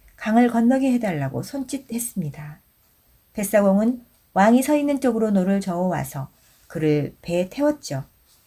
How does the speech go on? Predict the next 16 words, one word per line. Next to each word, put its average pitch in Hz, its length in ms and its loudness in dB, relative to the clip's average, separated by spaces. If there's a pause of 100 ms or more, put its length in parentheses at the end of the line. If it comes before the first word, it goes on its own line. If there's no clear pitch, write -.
(680)
그리고 233 280 4
건너편에 220 540 0
도착하자 170 760 -10 (400)
뱃사공은 151 760 -6
들고 220 320 4
있던 233 300 0
노를 190 380 0 (440)
왕의 165 400 -4
손에 190 340 -2
쥐어주고는 214 720 0 (300)
쏜살같이 381 840 -4 (280)
달아나 156 460 -6
버렸습니다. 147 840 -8 (720)
그때부터 247 580 2
왕은 185 640 2
늘 240 520 2